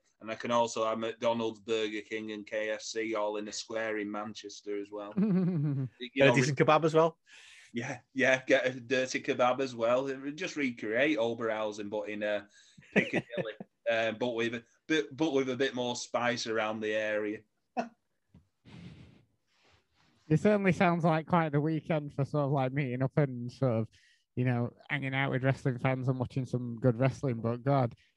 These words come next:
Speaker 2: it, so, it does sound like, you know, you, you're doing a wrestling version of Super Size Me from some of the stories I've heard. Like, it literally sounds like all anyone does is eat fast food for five days in a row.
Speaker 3: Yeah, that's it. You picture you going to Germany and there's gonna be all great German beers and great German food and stuff.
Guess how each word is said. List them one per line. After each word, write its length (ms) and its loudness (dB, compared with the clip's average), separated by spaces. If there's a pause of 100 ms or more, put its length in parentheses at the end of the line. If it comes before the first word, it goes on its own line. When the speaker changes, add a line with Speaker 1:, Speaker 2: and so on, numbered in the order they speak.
Speaker 2:
it, 180 -2
so, 140 0
it 220 -2
does 160 4
sound 340 2
like, 240 0
you 100 -2
know, 260 0 (580)
you, 320 4
you're 140 -2
doing 260 6
a 60 2
wrestling 360 0
version 320 2
of 80 -4
Super 320 -2
Size 360 0
Me 180 -4
from 180 -6
some 160 -4
of 80 -8
the 60 0
stories 460 0
I've 120 -2
heard. 240 -2
Like, 300 -6
it 200 -4
literally 360 0
sounds 300 -2
like 180 0
all 280 4
anyone 320 -2
does 220 -2
is 140 -2
eat 200 -6
fast 300 -6
food 220 0
for 140 -4
five 300 -2
days 220 0
in 120 0
a 60 -2
row. 200 -4 (640)
Speaker 3:
Yeah, 220 -6
that's 180 -4
it. 100 -4
You 100 -2
picture 300 2
you 80 4
going 200 4
to 80 -4
Germany 420 0
and 80 2
there's 100 -2
gonna 200 -2
be 100 -2
all 260 -2
great 220 4
German 360 4
beers 300 2
and 80 -6
great 180 -2
German 260 -4
food 260 -4
and 80 -8
stuff. 240 0